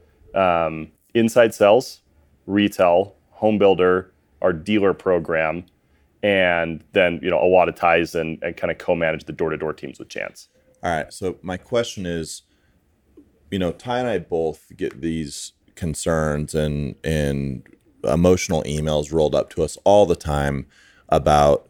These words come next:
Speaker 2: inside sales, retail, and these
Speaker 1: Yeah.
Speaker 2: channel conflicts,
Speaker 1: Yeah.
Speaker 2: right? And our, our field guys, our door-to-door guys, a lot of times they don't understand. Um, and I always,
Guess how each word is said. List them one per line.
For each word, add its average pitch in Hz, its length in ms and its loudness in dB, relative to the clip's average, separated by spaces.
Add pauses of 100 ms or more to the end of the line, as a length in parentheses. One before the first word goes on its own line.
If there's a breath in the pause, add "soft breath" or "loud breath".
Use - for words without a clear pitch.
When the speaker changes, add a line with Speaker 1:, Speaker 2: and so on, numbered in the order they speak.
(280 soft breath)
Speaker 2:
inside 87 460 2
sales, 76 460 0
retail, 76 720 -2
and 76 100 -4
these 76 160 -8
Speaker 1:
Yeah. 92 80 -8
Speaker 2:
channel 98 320 0
conflicts, - 960 -6
Speaker 1:
Yeah. 92 160 -4
Speaker 2:
right? 80 300 2 (460 soft breath)
And 92 160 2
our, 85 440 6 (400)
our 87 200 6
field 123 400 4
guys, 80 200 4
our 78 100 2
door-to-door 80 540 2
guys, 71 320 -2
a 82 40 -8
lot 90 160 2
of 98 60 -2
times 87 300 -6
they 82 120 0
don't 82 220 -4
understand. 76 960 -8 (600)
Um, 73 440 -4 (200)
and 87 100 -2
I 92 100 2
always, 90 340 0